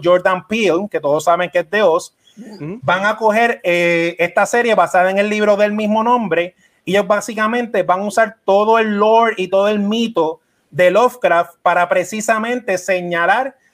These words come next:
Speaker 1: todas las partes, eh, racistas en la, en la historia y todas las, los elementos racistas que Lovecraft tiene en su historia. Love-, Lord, eh, Lovecraft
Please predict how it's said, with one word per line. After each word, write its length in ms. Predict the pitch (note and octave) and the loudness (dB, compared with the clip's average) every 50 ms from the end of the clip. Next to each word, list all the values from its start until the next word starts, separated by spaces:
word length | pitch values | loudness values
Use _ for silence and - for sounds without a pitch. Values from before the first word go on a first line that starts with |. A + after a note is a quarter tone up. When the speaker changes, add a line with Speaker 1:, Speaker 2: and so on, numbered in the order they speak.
| _ _ _ _ | _ _ _ _
Speaker 1:
todas 240 | - F#3 F#3 F#3+ G3+ | 2 4 4 4 4
las 140 | G#3+ G#3 G#3 | 2 0 0
partes, 640 | - G#3+ G#3+ G#3+ G#3+ - - A3 A3 G#3+ A3 - _ | 0 0 0 0 -2 -4 -4 -2 -2 -2 -4 -4 _
eh, 340 | G3 G#3 G3+ G#3 G#3 G3+ G3 | -4 -2 -2 0 0 2 2
racistas 640 | G3 G3+ F#3 F#3 - A3+ A#3 - - A3 G3+ - - | 2 2 0 0 -4 -10 -10 -2 -2 -2 -2 -2 -2
en 180 | G3+ G3 G3 F#3+ | -2 -2 0 2
la, 320 | F#3 F#3 F#3 F#3 F3+ F3+ F#3 | 2 2 4 2 2 0 0
en 120 | F#3+ F#3 F3+ | 0 0 0
la 60 | G3 | 0
historia 640 | F#3 - _ - B3 B3+ B3+ A3 G3 F#3 F#3+ F#3+ - _ _ _ _ _ | -4 -4 _ 2 2 2 2 2 2 0 0 0 -4 _ _ _ _ _
y 160 | - G3 G3 | -4 -4 0
todas 280 | - F#3+ F#3+ G3 G3+ G#3 | 2 4 4 4 4 4
las, 380 | G#3+ G#3+ G#3+ A3 G#3 - - - | 4 2 2 0 -2 -4 -6 -2
los 160 | G#3 G3+ G#3 | 0 2 2
elementos 340 | G#3+ G#3+ G#3+ G#3+ G#3+ G#3+ A3 | 2 0 0 -4 -2 -2 0
racistas 380 | G#3 G#3 - A#3+ G#3+ A#3+ A#3 | 0 0 -2 -2 -2 -2 0
que 80 | G#3+ - | 2 2
Lovecraft 340 | - F#3 F#3 - G#3+ G3+ - | 2 2 0 0 -4 -4 -4
tiene 200 | A3+ A3+ A3 A3+ | -6 -6 -6 -6
en 60 | G#3 | -4
su 120 | - F#3+ | -2 -2
historia. 480 | F3 F3 F3 - F#3 G3 G3 F#3+ E3+ D#3 | -2 -2 -2 -2 0 2 2 2 0 0
Love-, 320 | D#3 E3+ E3+ F3+ F#3 F#3 _ _ | 0 0 2 2 2 0 _ _
Lord, 280 | E3+ F3 F#3 F#3+ G3 G3 | 2 2 2 2 2 2
eh, 440 | F3+ F3 F3+ F3 E3+ E3 E3 E3 E3 D#3+ | 0 2 2 2 2 2 0 0 -2 0
Lovecraft 480 | E3 F#3 G3 - - A3 A3+ A3+ A3+ | 0 0 0 0 0 0 0 0 0